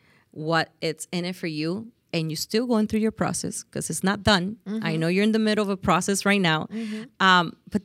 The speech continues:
Speaker 1: that's what life is. You
Speaker 2: Mm-hmm.
Speaker 1: know, what does not kills you
Speaker 2: Makes you stronger.
Speaker 1: makes you stronger.
Speaker 2: Mm-hmm.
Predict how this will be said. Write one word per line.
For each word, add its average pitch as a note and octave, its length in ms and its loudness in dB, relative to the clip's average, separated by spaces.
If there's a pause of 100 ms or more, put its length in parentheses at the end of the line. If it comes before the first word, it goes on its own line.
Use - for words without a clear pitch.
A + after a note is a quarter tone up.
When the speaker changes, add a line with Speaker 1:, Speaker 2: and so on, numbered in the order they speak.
Speaker 1:
that's B3 260 0
what E4 160 -2
life F3+ 380 0
is. - 480 -4
You G3 80 -12
Speaker 2:
Mm-hmm. F#3+ 180 -2
Speaker 1:
know, G3 100 0
what F3+ 220 -2
does F#3+ 220 -2
not G#3+ 240 0
kills B3 360 0
you C4 260 0 (360)
Speaker 2:
Makes F#3 280 -14
you F#3+ 60 -18
stronger. - 440 -20
Speaker 1:
makes E3+ 260 -10
you E3 80 -6
stronger. E3+ 500 -2
Speaker 2:
Mm-hmm. F#3+ 360 -10